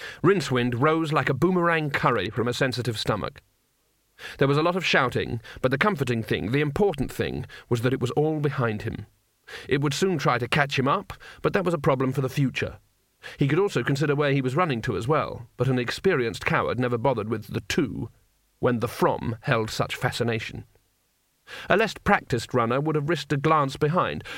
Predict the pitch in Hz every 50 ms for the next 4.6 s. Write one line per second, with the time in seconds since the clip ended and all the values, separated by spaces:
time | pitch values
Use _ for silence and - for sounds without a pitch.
0 | - - 160 147 170 202 208 - - - 170 165 - - - 170 143 - - 208
1 | 185 139 151 131 139 143 151 165 156 135 - 127 156 160 147 131 131 127 127 123
2 | 120 135 147 143 135 120 113 113 131 123 120 117 120 117 127 127 127 - 165 156
3 | 139 131 117 107 - 135 127 117 127 143 139 135 139 123 117 131 135 127 123 117
4 | 98 120 139 143 123 - - - - - -